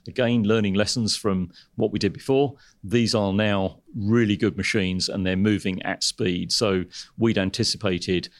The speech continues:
around about a hundred and eighty meters from each machine a week, and some of them have been doing anything up to two hundred and fifty.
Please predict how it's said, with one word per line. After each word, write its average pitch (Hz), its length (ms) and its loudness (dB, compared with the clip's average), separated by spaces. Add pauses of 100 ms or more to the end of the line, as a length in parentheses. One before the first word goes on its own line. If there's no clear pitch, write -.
(140)
around 98 360 0
about 92 180 -2
a 85 40 -2
hundred 90 280 -4
and 95 80 0
eighty - 220 -4
meters 90 460 -2
from 90 280 -2
each - 240 -4
machine 92 340 -4
a 82 60 -4
week, 110 320 0 (240)
and 113 120 -6
some 110 220 0
of 90 120 -4
them 90 180 -2
have 85 120 -4
been 92 200 -2
doing 90 240 0
anything 85 260 -2
up - 120 -8
to - 100 -12
two - 240 -8
hundred 85 220 -6
and 85 100 -8
fifty. - 460 -6